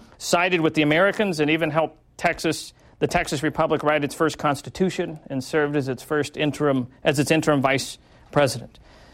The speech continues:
But Santa Anna was pretty successful at first, defeating the Americans at the, at the Alamo. And then the Americans in Texas decided to declare their independence. They elect a rebel leader, Sam Houston, as their president,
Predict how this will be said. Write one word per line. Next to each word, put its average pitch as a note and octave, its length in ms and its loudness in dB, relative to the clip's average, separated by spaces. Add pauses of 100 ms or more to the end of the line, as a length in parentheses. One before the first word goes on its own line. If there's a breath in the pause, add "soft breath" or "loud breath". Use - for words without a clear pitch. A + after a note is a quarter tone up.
(120 soft breath)
But D3+ 120 4
Santa G#3 340 4
Anna G#3 240 4
was F3+ 160 2
pretty F#3+ 240 2
successful F#3 680 2
at E3 100 2
first, F3 460 0 (1120)
defeating F3+ 400 2
the E3 80 2
Americans D#3+ 600 4
at D#3 160 0
the, C#3+ 260 0 (320 loud breath)
at D3 140 0
the D3 120 2
Alamo. F#3 540 2 (920 soft breath)
And D3+ 180 2
then C4 260 6
the B3+ 100 6
Americans F3 480 2
in D3+ 120 2
Texas E3+ 420 -2
decided E3 440 0
to C#3 80 -2
declare F3 280 2
their D3 140 4
independence. A#3 800 2
They D#3 220 2
elect E3+ 300 2
a E3+ 60 4
rebel D3 320 2
leader, G3+ 440 2
Sam D#3 320 0
Houston, G3 580 -2
as D#3 140 0
their C#3 120 2
president, F3 480 2